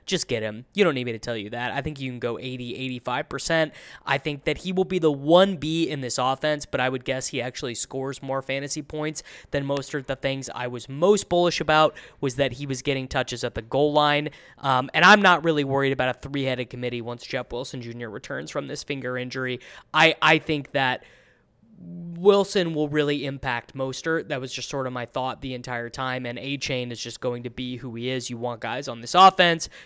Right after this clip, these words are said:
you, you need to go get Devin Achane, and you need to be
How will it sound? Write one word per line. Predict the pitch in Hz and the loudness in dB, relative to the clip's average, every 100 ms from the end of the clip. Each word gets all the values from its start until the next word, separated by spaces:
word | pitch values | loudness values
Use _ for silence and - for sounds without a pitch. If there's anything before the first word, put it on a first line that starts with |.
| _ | _
you, | 143 143 | 0 0
you | 139 135 | 0 -6
need | 131 135 127 | -4 -6 -4
to | |
go | 127 127 | -4 -2
get | 127 117 | -2 -4
Devin | 127 117 117 | -6 -6 -6
Achane, | 120 - 131 160 - | -8 -6 -6 -6 -8
and | 143 127 | -6 -6
you | 120 | -6
need | 117 120 - | -6 -8 -8
to | 131 | -10
be | 110 110 110 | -8 -10 -10